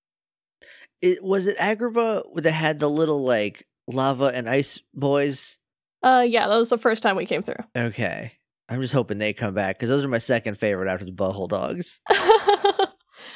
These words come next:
Speaker 2: Oh, the little, like, the tiny Heartless or the big bosses?
Speaker 1: The little tiny ones.
Speaker 2: Oh, yeah, the, the ice cube and the little, like, molten lava rock.
Speaker 1: Yeah.
Speaker 2: I think those still do show up, like, anywhere, 'cause they sh-, I guess they were mostly in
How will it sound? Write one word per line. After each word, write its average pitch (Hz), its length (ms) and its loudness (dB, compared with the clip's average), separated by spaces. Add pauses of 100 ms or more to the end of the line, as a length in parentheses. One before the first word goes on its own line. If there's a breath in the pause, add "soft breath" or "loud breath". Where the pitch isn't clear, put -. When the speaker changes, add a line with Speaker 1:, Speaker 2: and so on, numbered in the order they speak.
Speaker 2:
Oh, 262 120 4
the 247 120 2
little, 226 280 2
like, 220 260 0
the 254 120 4
tiny 240 340 2
Heartless 262 440 2
or 247 60 2
the 233 80 2
big 208 180 -2
bosses? 208 520 -4 (160)
Speaker 1:
The 139 120 0
little 139 160 2
tiny 120 320 -2
ones. 104 420 -6
Speaker 2:
Oh, 254 100 6
yeah, 240 240 4
the, 202 220 -2
the 220 140 4
ice 226 200 2
cube 240 280 2
and 233 60 0
the 226 40 2
little, 214 340 0
like, 208 280 -4
molten 220 280 -2
lava 214 380 0
rock. 220 380 -4 (160)
Speaker 1:
Yeah. 151 400 0 (260)
Speaker 2:
I 277 80 0
think 403 160 0
those 415 140 0
still 330 320 -2 (220)
do 254 200 0
show 220 300 2
up, 196 120 -4
like, 208 240 -2
anywhere, 180 380 -2
'cause 220 120 -8
they 226 120 2
sh-, 233 120 -14 (680)
I 254 60 -2
guess 294 140 -4
they 311 120 0
were 233 80 4
mostly 214 420 -2
in 240 260 -6